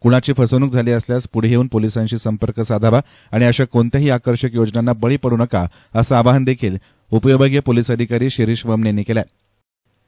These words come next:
गृहमोर्चा या महाघोटाळ्यानं शिर्डी आणि परिसरातील नागरिकांमध्ये मोठी खळबळ उडाली आहे.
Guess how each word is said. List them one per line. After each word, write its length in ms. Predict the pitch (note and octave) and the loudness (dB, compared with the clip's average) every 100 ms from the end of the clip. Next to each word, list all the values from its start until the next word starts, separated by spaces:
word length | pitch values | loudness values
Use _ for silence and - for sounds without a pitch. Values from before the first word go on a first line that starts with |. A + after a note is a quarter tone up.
| _ _ _ G#2 | _ _ _ 0
गृहमोर्चा 500 | A#2+ C3+ D3 C#3+ D3 | 4 6 4 4 2
या 160 | D3 | 4
महाघोटाळ्यानं 760 | D3 B2+ B2+ B2+ B2+ C3 C3 C3+ | 4 2 2 2 2 2 2 0
शिर्डी 300 | C3+ A2+ A#2+ | 0 2 2
आणि 140 | A#2+ | 2
परिसरातील 560 | A#2 A2 A2 A#2 A2+ B2 | 0 -2 0 -2 0 -2
नागरिकांमध्ये 680 | A2 G#2+ G#2+ A#2 A2+ A2+ B2+ | -2 -2 -2 -2 -2 -2 -2
मोठी 320 | A#2 A2 A#2+ - | -2 -2 -2 -2
खळबळ 240 | G#2+ A2+ | 0 2
उडाली 260 | A#2+ A#2 | 2 2
आहे. 100 | B2 | 0